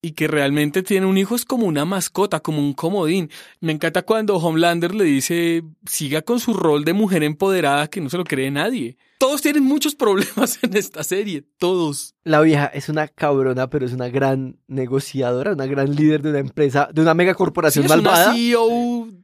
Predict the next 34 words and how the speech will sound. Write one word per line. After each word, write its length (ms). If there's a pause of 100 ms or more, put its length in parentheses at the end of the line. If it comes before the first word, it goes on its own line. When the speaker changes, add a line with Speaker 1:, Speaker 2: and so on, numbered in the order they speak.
Speaker 1:
cliché. 440 (460)
Speaker 2:
Y 360 (140)
está 360
al 100
servicio 680
de, 680
de 120
Gus 180
Fring, 260 (720)
que 360 (640)
es 280
una, 400
un 160
mundo 240
paralelo 420
en 80
el 140
que 460
la 160
metanfetamina 600
se 60
volvió 220
complejo 480
B 200 (180)
y 300
él 160
hizo 140
un 80
gran 200
emporio. 580 (180)
Speaker 1:
Ve, 120
y 100
es 100
azul. 240